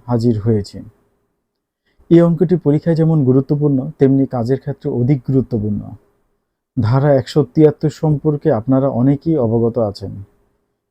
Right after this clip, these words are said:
কিন্তু এই ধারা দিয়ে অঙ্ক আসতে পারে সেটি কজনে জানেন? আর তাই আপনাদের জন্য আজকে এই অঙ্ক ক্লাসটি। আমি চাই আপনারা সবাই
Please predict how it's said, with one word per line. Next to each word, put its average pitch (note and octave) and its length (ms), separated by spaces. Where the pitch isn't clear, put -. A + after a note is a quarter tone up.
কিন্তু F3 420
এই C#3+ 160
ধারা D#3+ 320
দিয়ে E3 380
অঙ্ক B2+ 300
আসতে D3 320
পারে C#3+ 280
সেটি C#3 520
কজনে B2+ 380
জানেন? G2+ 320
আর B2+ 120
তাই D3 240
আপনাদের D#3 400
জন্য D#3+ 220
আজকে C3+ 560
এই D3 140
অঙ্ক B2+ 240
ক্লাসটি। A#2 480
আমি D#3 220
চাই C3+ 380
আপনারা C#3 360
সবাই B2+ 500